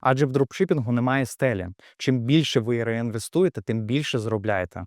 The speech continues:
Для тих, хто хотів би так само, я створив партнерство. Це не просто навчання. Партнерство — це програма заробітку на товарному бізнесі.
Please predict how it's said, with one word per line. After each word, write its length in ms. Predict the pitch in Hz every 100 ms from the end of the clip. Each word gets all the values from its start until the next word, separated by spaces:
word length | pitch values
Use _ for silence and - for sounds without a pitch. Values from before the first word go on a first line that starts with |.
| -
Для 180 | 113
тих, 180 | 117 156
хто 160 | - 120
хотів 300 | 127 - 123
би 120 | 113
так 180 | 110 -
само, 380 | - 156 175 -
я 260 | 95 120
створив 400 | 131 - 113 113
партнерство. 680 | - 117 - 95 95 - - - -
Це 140 | 143
не 100 | 156
просто 460 | - 151 147 - 107
навчання. 480 | 107 - 104 87 117
Партнерство — 680 | - 110 139 147 165 - 107 104
це 180 | 131
програма 640 | 117 135 127 123 127 117 101
заробітку 500 | 120 143 131 - 117
на 120 | 107
товарному 440 | 104 113 117 110
бізнесі. 480 | 98 104 101 92 98